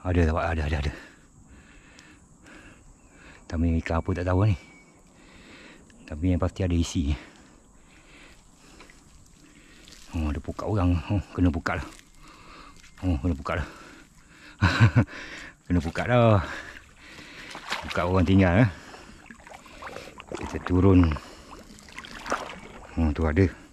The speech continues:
Mana sebarau, eh? <laughs> Mana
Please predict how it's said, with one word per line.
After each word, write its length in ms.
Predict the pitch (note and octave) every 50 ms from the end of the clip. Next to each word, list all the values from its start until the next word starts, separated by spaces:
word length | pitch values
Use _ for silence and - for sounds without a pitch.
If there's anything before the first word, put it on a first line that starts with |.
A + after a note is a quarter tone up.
| - - - - - - - - - - - - - - - -
Mana 160 | - E2+ E2+ D#2+
sebarau, 380 | D2+ D#2+ F2 F2+ F2+ F2+ G#2+
eh? 80 | A2+ F#2 - - - - - - - - - - - - - - - - - - - - - - - - - - - - - - - - - - - - - - - - - - - - - - - - - - - - - - - -
<laughs> 320 | D#2+ D2+ - - - G2 F2 - - - - - - - - - - - - - - - - - - - - -
Mana 220 | E2+ E2+ F2+ F#2